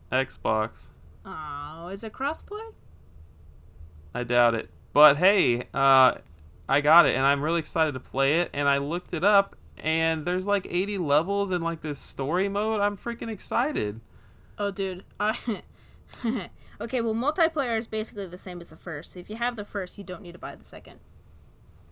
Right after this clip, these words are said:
Speaker 2: Just
Speaker 1: Okay,
Speaker 2: saying.
Speaker 1: I don't have the first.
Speaker 2: <laughs> Oh, you don't have the first?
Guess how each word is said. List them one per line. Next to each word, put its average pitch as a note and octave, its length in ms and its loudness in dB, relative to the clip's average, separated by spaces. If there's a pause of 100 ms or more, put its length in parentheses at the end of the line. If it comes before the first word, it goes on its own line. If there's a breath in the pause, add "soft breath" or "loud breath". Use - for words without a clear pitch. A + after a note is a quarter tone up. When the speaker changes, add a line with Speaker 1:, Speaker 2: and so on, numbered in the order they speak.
(960)
Speaker 2:
Just - 240 -10
Speaker 1:
Okay, G#2 140 -2
Speaker 2:
saying. A2+ 160 -8
Speaker 1:
I - 100 -6
don't A#2 200 -4
have G#2+ 160 -4
the G#2 80 -8
first. - 340 -8 (180)
Speaker 2:
<laughs> G#3+ 400 -8 (420 soft breath)
Oh, C#4 60 2
you C4 80 0
don't C4 140 2
have C#4+ 100 -6
the D#4 60 -10
first? G4+ 360 -6